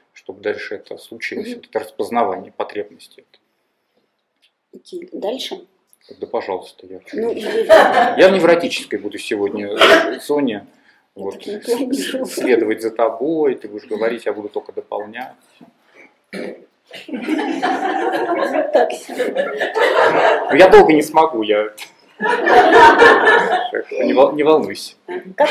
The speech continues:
Speaker 2: э, еще мне просто несколько слов хотела бы сказать, как вот мы, что-то я же стала говорить, как мы в терапии обходимся, да, а, с какими-то невротическими проявлениями.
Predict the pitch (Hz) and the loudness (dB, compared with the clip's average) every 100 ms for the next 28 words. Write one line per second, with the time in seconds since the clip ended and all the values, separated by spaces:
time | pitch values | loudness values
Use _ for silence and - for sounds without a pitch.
0 | - 226 214 - 339 - 247 208 226 - | 2 4 4 2 -4 -6 -6 -4 -8 -8
1 | 226 220 220 214 220 - 339 208 - 220 | -6 -6 -10 -12 -10 -6 -6 -8 -10 -12
2 | 202 - 269 - - - - 196 202 - | -14 -8 -8 -8 -12 -10 -8 -4 -4 -4
3 | 185 220 - 220 196 - 339 349 - - | -6 -8 -12 -10 -10 -4 -4 -2 -8 -10
4 | 466 208 - 208 208 - 403 220 - - | -8 -8 -4 -4 -4 0 2 2 0 -4
5 | - - 269 254 180 170 - - - 339 | -6 -6 -4 -2 -4 -4 -6 -14 -12 -12
6 | _ _ - - - 190 185 175 - 202 | _ _ -20 -20 -10 -6 -6 -6 -6 -2
7 | 196 190 185 269 254 202 196 196 202 262 | -2 -4 -8 -4 -4 -2 -4 -4 -6 -8
8 | 254 - - 190 - - 453 - - 160 | -14 -14 -10 -8 -8 -8 -10 -8 -8 -10
9 | - - | -12 -20